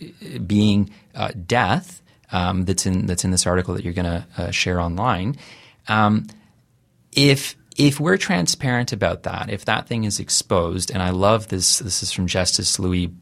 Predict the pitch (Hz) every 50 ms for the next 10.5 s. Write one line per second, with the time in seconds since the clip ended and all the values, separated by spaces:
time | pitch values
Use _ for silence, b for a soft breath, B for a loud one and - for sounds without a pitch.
0 | _ - _ - 95 90 90 90 90 90 90 92 90 - - - 95 95 95 95
1 | 90 92 95 95 - B B B B B _ - 101 92 - - - 90 90 90
2 | 90 87 87 90 - - - - 92 92 87 - - - - 95 87 - - 92
3 | 90 - - 85 - - - - - 98 90 92 90 87 - - - 107 110 -
4 | - - - B B B B B B B B B - 101 92 92 92 90 92 92
5 | 101 - - - - 98 92 92 98 98 98 98 98 95 92 90 90 90 - -
6 | - - - 208 - 101 92 95 90 90 90 - 95 - - 131 131 127 104 101
7 | - - 101 92 92 90 98 95 92 B B B B B B B B _ - 92
8 | 90 90 - - - - - 135 143 147 135 104 87 90 92 - - 92 - -
9 | 87 - 87 87 - - - _ _ _ _ _ - 95 87 - - 92 90 -
10 | - 87 85 85 - - 95 - - -